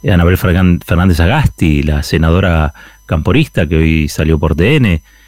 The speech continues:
este, o sea, los han ido a decir ahí, digo, no,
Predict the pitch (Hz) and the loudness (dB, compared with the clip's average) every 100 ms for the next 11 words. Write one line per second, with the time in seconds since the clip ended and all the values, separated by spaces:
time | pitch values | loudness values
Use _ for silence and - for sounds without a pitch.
0 | _ - 82 80 _ - 80 - 78 78 | _ -10 -10 -10 _ -8 -6 -4 -2 -2
1 | 78 92 110 123 90 - 98 175 185 95 | -2 0 2 2 0 -2 0 0 0 0
2 | 85 82 87 95 87 | -2 -2 -2 -2 -2